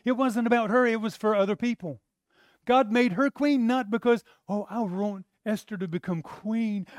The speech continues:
I want to bless her to be a queen." He's going, "Mm, there's gonna be a need." God sees this ahead of time. This is the other point I was gonna make. God sees needs way ahead of time.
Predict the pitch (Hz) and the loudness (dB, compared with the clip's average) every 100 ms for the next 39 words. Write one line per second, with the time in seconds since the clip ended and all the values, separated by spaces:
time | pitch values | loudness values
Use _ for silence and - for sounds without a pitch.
0 | - 240 247 220 190 254 - 254 247 247 | -2 -2 -2 -4 -2 -2 -2 -8 -6 -4
1 | 262 262 285 262 _ _ 233 180 190 160 | -4 -2 -2 -2 _ _ -2 0 -4 -4
2 | 196 190 131 196 190 165 135 131 180 220 | -4 -6 -6 -6 -4 -4 -4 -4 -4 -2
3 | 226 190 _ _ 170 160 139 - 220 233 | -4 -6 _ _ 0 0 -2 -10 -2 -2
4 | 202 190 175 165 165 143 143 160 185 185 | 0 -4 -2 -2 -2 -2 -6 -6 -6 -4
5 | 156 143 175 147 127 127 127 135 110 _ | -4 -4 -6 -6 -6 -8 -8 -8 -8 _
6 | _ _ - 135 185 208 - 208 190 143 | _ _ -8 -2 0 0 -4 -6 -6 -6
7 | 131 156 160 151 123 123 139 127 117 123 | -6 -4 -4 -8 -8 -6 -4 -4 -6 -10
8 | 107 - 131 110 92 | -12 -14 -14 -14 -18